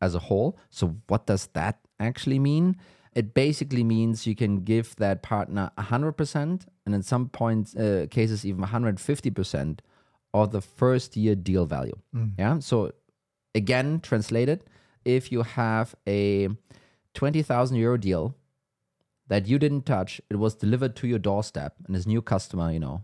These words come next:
Speaker 2: Mm.
Speaker 1: today, and usually you're paying around one and a half of that. So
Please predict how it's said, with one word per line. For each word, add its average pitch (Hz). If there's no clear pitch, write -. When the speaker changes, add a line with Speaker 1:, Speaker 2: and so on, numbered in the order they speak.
Speaker 2:
Mm. 117
Speaker 1:
today, 92
and 110
usually 120
you're 107
paying 123
around 113
one 120
and 139
a 123
half 139
of 107
that. 85
So -